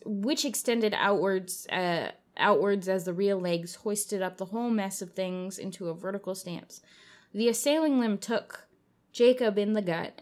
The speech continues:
with the same force as a sledgehammer. He felt his innards rattle and behave in a highly disgusting manner.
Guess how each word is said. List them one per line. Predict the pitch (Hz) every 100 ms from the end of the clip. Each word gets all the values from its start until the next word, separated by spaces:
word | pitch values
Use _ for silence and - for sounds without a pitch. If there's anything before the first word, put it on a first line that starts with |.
| -
with | 190 202
the | 214
same | 214 247 254
force | 233 208 208
as | 202
a | 190
sledgehammer. | - 233 208 180 160 - - _ _ _ _
He | - 262
felt | 262 320 320
his | 277 226
innards | 220 214 -
rattle | 185 175 190 196 208 208 _ _ _ _ _ _ - -
and | 214 208 202 196 180
behave | 208 190 208 226 233 202
in | 190
a | 175
highly | - 233 247 247
disgusting | 190 185 - 202 185 - 170 165
manner. | 160 160 156 170